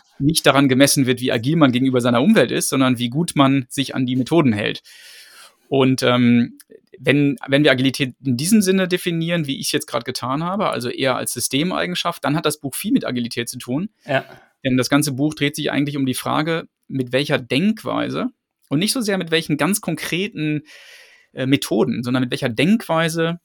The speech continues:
Speaker 2: ähm, mit welchen Denkwerkzeugen wir diesen herausfordernden Problemen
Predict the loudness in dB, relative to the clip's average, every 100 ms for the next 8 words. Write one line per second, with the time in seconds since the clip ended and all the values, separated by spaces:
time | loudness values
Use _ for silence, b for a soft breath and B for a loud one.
0 | _ _ _ _ _ _ -12 -4 0 2
1 | 2 2 2 2 2 2 -2 -2 -2 2
2 | 2 2 -2 -4 -8 -4 0 4 2 2
3 | -2 0 2 0 -2 _ -6 2 2 4
4 | 2 4 4 4 2 0 -2 0 2 0
5 | -2